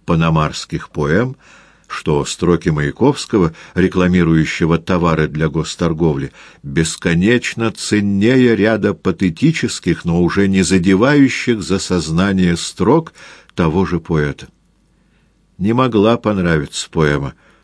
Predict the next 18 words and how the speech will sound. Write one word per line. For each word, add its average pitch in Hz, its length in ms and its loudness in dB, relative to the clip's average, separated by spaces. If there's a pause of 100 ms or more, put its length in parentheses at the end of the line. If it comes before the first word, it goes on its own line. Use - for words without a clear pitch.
(120)
про 73 220 -2
это. 69 340 -4 (760)
Он 113 440 -2
раскритиковал 104 1000 0
её 107 300 4 (280)
в 80 120 -4
одном 87 380 2
из 90 260 -2
номеров 90 500 0
«Лефа», 85 440 -2 (360)
раскритиковал 90 1080 0 (220)
также 98 340 -2
оформление 98 680 2
книжного 101 640 0
издания 95 520 0
поэмы, 98 460 0
сделанное 95 640 0
Родченко, 92 720 -2